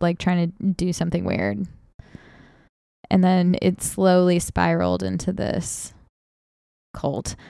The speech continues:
And then, uh, I looked at their YouTube page. I didn't watch any of their videos, but one of the titles of the videos is, like, "Why is your twin flame blocking you on social media?"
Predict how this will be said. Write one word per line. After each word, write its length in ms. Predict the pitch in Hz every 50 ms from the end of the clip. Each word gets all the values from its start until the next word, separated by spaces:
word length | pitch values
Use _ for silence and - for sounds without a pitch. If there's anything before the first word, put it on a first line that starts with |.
| - - -
And 160 | 196 190 196
then, 420 | 190 190 185 185 185 180 180 180 - - - - -
uh, 320 | 196 196 196 185 185 180 170
I 140 | - 190 190
looked 260 | 190 202 214 233 -
at 160 | 285 285 -
their 140 | - 220 202
YouTube 520 | 190 185 185 185 - 208 180 170 170 156 - - _ -
page. 360 | 180 185 165 160 165 165 -
I 80 | 175 175
didn't 160 | 190 190 -
watch 200 | - 202 208 202
any 180 | 208 190 185 180
of 80 | 175 170
their 140 | 175 170 165
videos, 500 | 175 165 170 165 165 165 165 165 - -
but 160 | - 180 180
one 120 | 180 185 185
of 80 | 185 185
the 80 | 185
titles 380 | 185 202 180 175 180 180 180 175
of 80 | 180 180
the 100 | 180 175
videos 400 | 175 170 170 170 175 180 175 175
is, 140 | 175 175 180
like, 220 | 175 175 180 - - - - -
"Why 240 | - 175 185 214 254
is 160 | 269 240 -
your 100 | 220 214
twin 320 | 208 - - 196 202 214 214
flame 340 | - - 214 214 208 196 185
blocking 540 | - 160 170 175 190 220 - - 196 180
you 140 | 175 175 175
on 180 | 175 180 180 190
social 400 | - - 180 170 175 - 196 196
media?" 520 | 202 202 214 233 247 254 208 175 160 156